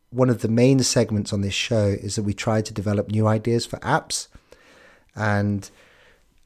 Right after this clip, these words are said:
uh, I, I'm just starting to think of quite a few ideas that you're, um, almost inspiring us to, to think about. Uh, for example, uh, d-, well, first of all, do you have any other ideas for apps? Have you ever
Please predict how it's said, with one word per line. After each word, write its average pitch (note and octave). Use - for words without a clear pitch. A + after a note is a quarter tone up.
uh, G2
I, G#2
I'm B2
just -
starting A#2
to G#2+
think G#2+
of G2+
quite G#2+
a -
few A2+
ideas G2+
that -
you're, G2
um, F#2
almost C3+
inspiring A#2+
us F#2
to, -
to -
think C3
about. F2
Uh, -
for -
example, G#2+
uh, G2
d-, -
well, D3
first A#3+
of C#3+
all, A#2+
do A#2
you C3
have E3
any C#3
other A2
ideas G2
for -
apps? -
Have G2
you A2
ever A2